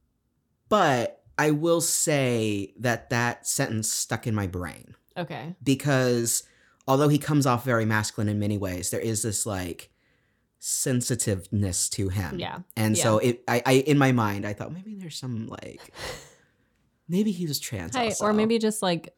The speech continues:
Speaker 1: Or maybe he's
Speaker 2: low
Speaker 1: just
Speaker 2: T.
Speaker 1: skinny. Huh?
Speaker 2: Low T.
Speaker 1: Low T. Yeah, that's
Speaker 2: Which,
Speaker 1: probably
Speaker 2: I mean,
Speaker 1: Yeah,
Speaker 2: it's <laughs>
Speaker 1: low
Speaker 2: lo-,
Speaker 1: T.
Speaker 2: yeah.
Speaker 1: Yeah, they never had children.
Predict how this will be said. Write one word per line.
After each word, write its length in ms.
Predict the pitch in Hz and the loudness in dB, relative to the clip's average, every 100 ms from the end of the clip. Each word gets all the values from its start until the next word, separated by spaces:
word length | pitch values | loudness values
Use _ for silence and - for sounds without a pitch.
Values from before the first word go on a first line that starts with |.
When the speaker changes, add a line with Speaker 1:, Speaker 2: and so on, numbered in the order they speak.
| _ _ | _ _
Speaker 1:
Or 80 | 160 | -8
maybe 180 | 175 196 | -4 2
he's 80 | 180 | 4
Speaker 2:
low 80 | |
Speaker 1:
just 140 | 180 - | 4 2
Speaker 2:
T. 80 | 160 | 0
Speaker 1:
skinny. 420 | 131 - 62 143 _ _ _ _ _ | 0 -2 -6 -14 _ _ _ _ _
Huh? 120 | 208 269 _ - | -4 -4 _ -2
Speaker 2:
Low 140 | 196 | 0
T. 180 | 180 - | 0 4
Speaker 1:
Low 120 | 185 | 6
T. 320 | 190 269 117 - | 6 6 4 4
Yeah, 260 | 160 101 - | 2 2 0
that's 180 | 170 - | 0 2
Speaker 2:
Which, 40 | |
Speaker 1:
probably 520 | 160 143 123 117 - - | 4 6 4 2 -2 -2
Speaker 2:
I 60 | 190 | 2
mean, 400 | 190 180 175 165 _ - | 2 2 -2 -8 _ 2
Speaker 1:
Yeah, 160 | 370 | 4
Speaker 2:
it's 140 | - - - | 4 0 -8
<laughs> 140 | - | 2
Speaker 1:
low 100 | 240 | 4
Speaker 2:
lo-, 80 | 269 | 6
Speaker 1:
T. 320 | 392 285 - - | 6 4 0 -6
Speaker 2:
yeah. 180 | 160 170 _ _ _ _ _ _ | -6 -6 _ _ _ _ _ _
Speaker 1:
Yeah, 160 | 160 135 | -2 0
they 120 | 165 | 0
never 260 | 156 165 214 | 0 -2 -2
had 160 | 254 | -4
children. 580 | - 170 131 117 104 139 | -4 -4 -2 -2 -4 -6